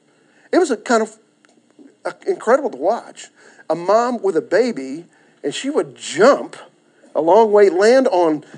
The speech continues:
something about this size, and the,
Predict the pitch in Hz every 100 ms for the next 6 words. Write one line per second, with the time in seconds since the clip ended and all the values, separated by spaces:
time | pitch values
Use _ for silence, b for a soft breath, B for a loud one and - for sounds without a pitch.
0 | B B - 226 - 185 175 151 262 -
1 | 143 113 147 170 - _ _ _ _ _
2 | _ _ b b b 208 220 220